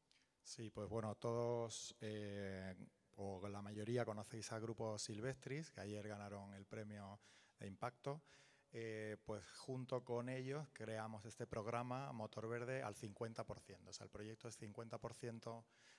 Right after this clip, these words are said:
eh, la startup, Grupo Silvestris, cincuenta por ciento Fundación Repsol. Eh, se enmarca dentro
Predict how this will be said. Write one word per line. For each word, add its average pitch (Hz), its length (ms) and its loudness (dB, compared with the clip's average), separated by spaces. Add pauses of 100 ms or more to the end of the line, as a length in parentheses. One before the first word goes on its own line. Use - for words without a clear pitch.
(220)
eh, 113 380 0
la 113 140 2
startup, 151 460 -4 (300)
Grupo 113 220 -8
Silvestris, 117 480 -6
cincuenta 107 420 -6
por 113 160 -6
ciento 123 400 -2
Fundación 104 480 -8
Repsol. - 320 -10 (640)
Eh, 110 540 2 (480)
se - 160 2
enmarca 135 500 4
dentro 135 540 0